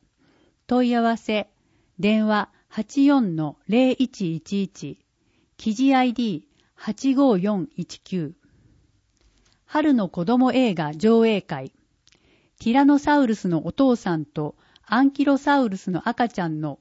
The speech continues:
心温まる映画、お前うまそうだなを上映します。日時、三月五日土曜日、午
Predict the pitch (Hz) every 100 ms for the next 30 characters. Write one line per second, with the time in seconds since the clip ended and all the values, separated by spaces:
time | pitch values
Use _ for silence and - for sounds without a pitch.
0 | - 190 - 277 247 269 269 262 254 202
1 | 170 175 170 170 - _ _ _ _ _
2 | _ - 196 226 254 254 - 208 220 277
3 | - 294 185 151 160 165 _ _ _ _
4 | 240 240 170 202 202 185 185 175 170 165
5 | _ _ _ _ _ _ _ _ _ 254
6 | 247 214 160 147 _ _ _ _ 277 285
7 | 254 240 180 170 - 214 180 180 233 220
8 | 160 156 - _ _ _ 233